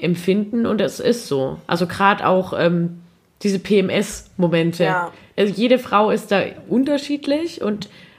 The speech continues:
Speaker 1: auch in Bezug auf sowas, ähm, hab ich gemerkt, ich nehm's einfach an.
Speaker 2: Genau.
Speaker 1: Es
Speaker 2: Oder,
Speaker 1: wird schon
Speaker 2: oder
Speaker 1: so
Speaker 2: man,
Speaker 1: sein. Ich
Speaker 2: oder
Speaker 1: glaub der Person, sie wird mich nicht anlügen. Was bringt's dir?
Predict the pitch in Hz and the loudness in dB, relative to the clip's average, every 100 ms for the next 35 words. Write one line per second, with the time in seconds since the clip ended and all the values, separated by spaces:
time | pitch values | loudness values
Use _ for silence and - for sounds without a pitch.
0 | - - 214 240 214 - 240 185 214 226 | -6 0 2 2 0 0 0 0 0 0
1 | 233 240 240 - - 202 202 175 - 208 | 2 0 -2 -8 -2 0 0 -2 -6 -6
2 | - 202 190 185 185 - 185 180 131 170 | -2 0 0 -2 -6 -2 -2 -2 -4 -4
3 | 165 - 170 123 131 254 214 185 180 175 | -8 -6 -6 -8 -12 -6 0 0 2 4
4 | 233 311 320 240 339 - 240 226 170 160 | 4 6 4 4 4 4 4 2 0 -2
5 | - 302 311 214 247 - 240 240 247 240 | -4 0 2 2 2 0 0 0 0 2
6 | 262 269 233 202 233 240 240 240 233 220 | 2 2 0 -2 -2 -2 -4 -4 -2 -2
7 | 190 151 151 151 - - 214 220 208 - | -2 -2 -4 -6 -8 -4 0 0 -2 -8
8 | 147 135 143 | -6 -6 -8